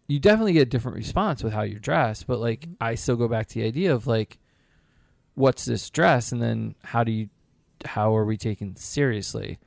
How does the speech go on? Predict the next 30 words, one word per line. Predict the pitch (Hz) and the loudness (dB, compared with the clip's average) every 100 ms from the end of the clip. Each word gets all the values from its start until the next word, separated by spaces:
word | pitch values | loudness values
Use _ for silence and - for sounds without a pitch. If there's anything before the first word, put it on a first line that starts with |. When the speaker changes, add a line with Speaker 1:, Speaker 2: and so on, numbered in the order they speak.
| _ _ - | _ _ 0
Speaker 1:
And | 143 | 4
then | 143 | 4
it | 123 | 4
goes | 123 | 4
back | 117 110 | 4 2
to | - | 0
com-, | - 151 151 | -4 -2 -2
uh, | - 117 110 107 | 2 4 4 -2
to | - | -10
to-, | - - - - | -12 -12 -14 -16
Comic-Con, | - 87 104 - 104 | -10 -10 -10 -12 -10
Jesus, | - 147 - - - - - _ | -4 -4 -6 -18 -20 -20 -20 _
Toy | - 185 | 4 4
Fair, | - 113 110 - | 4 0 0 -2
and, | 120 | -2
like, | 120 117 - - | -2 -4 -8 -14
how | - 120 | 2 4
are | |
we | 120 | 4
taken | 127 113 117 110 107 - _ | 2 -2 -2 -4 -6 -10 _
seriously | - 117 113 - 104 | -2 0 0 0 -2
as | 101 | -2
media, | 117 170 143 107 101 123 _ _ _ _ _ - - | 0 0 2 2 0 -2 _ _ _ _ _ -18 2
or | 131 | 6
what's | 127 - | 6 4
our | 101 | -2
purpose | - 202 156 - | 0 0 0 0
here | 110 | 0
as | 107 98 | 0 -2
media? | 107 101 104 98 | -4 -2 -2 -4